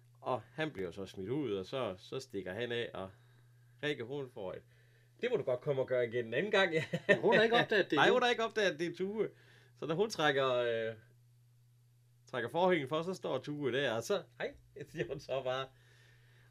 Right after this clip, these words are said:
Speaker 1: Og så ser vi så efter noget tid, så kommer vi så, fordi at herrerne, da de kom tilbage med vand,
Speaker 2: Der fik de jo vand af fruerne.
Speaker 1: der fik de vand af fruerne, der hældte ud af vinduet, ja.
Speaker 2: Kastet ned op fra, ja, det var
Speaker 1: Ja.
Speaker 2: kun, det var kun, øh, Egon og Olsen og,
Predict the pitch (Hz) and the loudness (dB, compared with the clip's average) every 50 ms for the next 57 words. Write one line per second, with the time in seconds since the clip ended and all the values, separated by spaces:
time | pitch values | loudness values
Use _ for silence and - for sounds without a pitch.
0 | _ _ 151 160 175 233 226 - 185 185 151 131 113 101 123 123 120 127 123 - | _ _ -4 0 0 0 2 2 4 4 4 4 2 0 0 2 2 2 0 -2
1 | 110 110 104 - - 139 120 101 - 143 - - 131 117 107 104 95 95 98 - | -2 -4 -4 -4 -6 -8 -6 -6 -8 -6 -4 -4 -2 -2 -2 -4 -4 -6 -10 -6
2 | - 110 104 98 87 87 - - 101 107 104 - - - - - _ _ _ - | -4 -4 -2 -2 -4 -6 -10 -12 -10 -8 -8 -10 -10 -18 -20 -20 _ _ _ -6
3 | 123 139 156 170 156 120 101 98 104 160 160 - 165 135 104 - - - 113 120 | -4 -4 -2 -2 -4 -4 -6 -8 -12 -14 -8 -6 -6 -6 -6 -10 -10 -6 -4 -4
4 | 139 143 123 104 101 110 117 - - _ _ _ _ - 95 - 110 - - 107 | -2 -2 -4 -4 -4 -6 -6 -8 -14 _ _ _ _ -20 -18 -16 -16 -14 -12 -12
5 | 101 92 95 101 90 90 - - 95 87 87 85 - - 127 131 151 147 120 - | -10 -10 -10 -12 -12 -14 -18 -18 -20 -20 -20 -14 -10 -8 -8 -8 -10 -12 -12 -6
6 | 120 123 120 107 - - 98 95 104 104 95 87 90 95 98 95 90 - 101 98 | -4 -4 -4 -4 -6 -8 -8 -6 -6 -6 -6 -6 -8 -8 -10 -10 -8 -8 -6 -6
7 | 85 90 92 95 95 87 85 82 - 85 - - _ _ _ _ - - 110 104 | -6 -8 -8 -10 -10 -10 -10 -12 -12 -14 -14 -18 _ _ _ _ -14 -10 -10 -10
8 | - - 101 87 - 107 117 127 127 113 98 98 98 107 104 95 - - 98 95 | -10 -12 -14 -16 -16 -10 -6 -4 -4 -2 -4 -6 -6 -8 -10 -12 -12 -14 -14 -14
9 | 87 82 - - _ - 98 104 104 98 123 127 123 110 147 180 196 196 - - | -14 -16 -18 -20 _ -14 -10 -10 -6 -4 -2 -2 0 8 8 8 8 8 2 -6
10 | - - - - - 131 120 110 - 180 202 202 196 175 151 147 165 175 214 240 | -18 -20 -16 -2 2 2 2 6 6 6 6 8 8 6 6 8 8 8 6 8
11 | 202 208 190 180 165 156 147 147 143 143 147 175 185 180 160 - 123 147 139 135 | 4 4 4 2 0 -2 -2 0 0 2 4 4 4 4 4 2 -2 -6 -8 -6
12 | 127 123 127 120 120 113 107 | -4 -4 -2 -2 -2 -2 -4